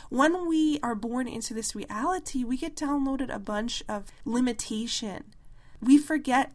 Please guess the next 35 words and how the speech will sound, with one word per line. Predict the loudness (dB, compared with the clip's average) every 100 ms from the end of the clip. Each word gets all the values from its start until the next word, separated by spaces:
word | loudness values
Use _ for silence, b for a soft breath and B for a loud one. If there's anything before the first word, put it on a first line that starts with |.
| -8
the | -6
love | -4 0 2 0 -2
and | -6 -4
the | -4
light | 0 2 2
that | 0
is | -2 -4
our | -4
truest | -2 0 0 -2
state. | 2 2 2
And | -4
when | -4
we | -4
work | -2 -2 -4
with | -8
the | -8
angels, | -4 -4 -2 -2 -4
we | -8 -8
return | -8 -8 -8 -6 -6 -6
home | -8 -6 -6 -4 -4
to | -4 -4
that | -2 -4 -6
love. | -4 -4 -4 -10 B B
We | -4 -2
awaken | -2 -2 0 0 0 -6 -4
that | 0 0 0
love. | -4 -6 -8
We, | -6 -6 -6 B B B B
we | 4
remember | 4 4 2 4 4 2 -4 -2
our | -4
true | -2 -4 0 0
state | 0 -4 -6 -8 -8 -10 -12 -6
of | -4 -4 -8 -14 -18 -16 -12
peace, | -10 -4 -4 -2 -6 -8 -10 -12